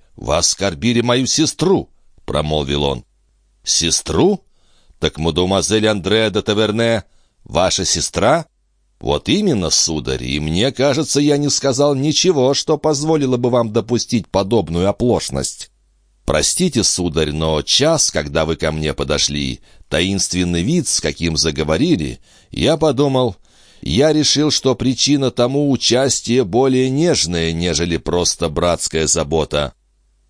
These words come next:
«О, сударь, никакой любовник или муж не смогут любить мою сестру сильнее, чем я». «Да-да, теперь я понимаю, что мое предположение вас обидело,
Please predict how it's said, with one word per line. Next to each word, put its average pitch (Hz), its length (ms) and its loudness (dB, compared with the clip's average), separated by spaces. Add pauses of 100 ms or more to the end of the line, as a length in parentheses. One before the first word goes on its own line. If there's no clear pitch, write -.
(100)
«О, 113 220 0
сударь, 78 600 0
никакой 139 500 0
любовник 147 560 0
или 143 160 4
муж 147 380 0
не 135 120 0
смогут 131 520 0
любить 90 360 -2
мою 90 220 0
сестру 90 440 -2
сильнее, 92 500 0
чем 85 240 -2
я». 82 320 0 (680)
«Да-да, 123 640 2
теперь 120 360 0
я 123 120 2
понимаю, 117 460 0
что 82 220 -2
мое 85 220 0
предположение 85 840 0
вас 82 240 0
обидело, 110 600 0